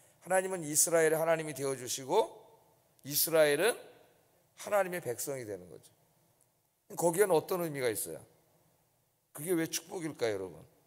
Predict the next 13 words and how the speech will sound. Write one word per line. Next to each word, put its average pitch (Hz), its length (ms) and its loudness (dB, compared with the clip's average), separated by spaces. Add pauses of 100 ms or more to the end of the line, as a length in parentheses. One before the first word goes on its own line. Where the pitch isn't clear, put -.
(200)
이 160 140 -10
수많은 202 460 2
민족들 151 400 -8
중에서 110 480 -8 (480)
하나님은 175 580 0 (680)
이스라엘의 185 920 8 (320)
하나님이 165 360 -4
되어주시는 110 520 -6
거죠. - 220 -20 (580)
이스라엘의 190 560 4
하나님이 185 320 2
되어주신다는 147 720 -2
거는 175 280 -4